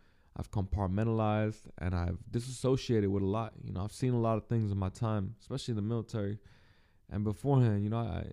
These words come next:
I told you guys before, I, I didn't grow up in no fucking, like, happy-go-lucky goddamn life.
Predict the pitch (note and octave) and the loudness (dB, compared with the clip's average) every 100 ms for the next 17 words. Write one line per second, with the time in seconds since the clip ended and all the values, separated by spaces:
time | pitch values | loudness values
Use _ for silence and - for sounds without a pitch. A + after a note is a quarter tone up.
0 | - - G2 A#2+ A2+ G#2+ A2 G2+ G2 - | -12 -12 -4 0 0 2 2 0 -4 -6
1 | A#2 A#2+ A#2+ B2 B2 A2 A2+ A#2 - G#2 | -6 -4 -4 -2 -2 0 2 0 -2 -2
2 | G2+ - G#2+ - G2 G#2 - _ _ - | -2 -4 -6 -6 -6 -8 -12 _ _ -20
3 | - F#2 A2+ A2+ - A2 A#2 G#2+ A2 - | -8 -4 -2 -4 -2 2 4 4 2 -2
4 | G#2 G#2 G2 G#2 G2 G2 B2+ G#2+ - | -4 -2 -2 -2 0 0 0 -2 -10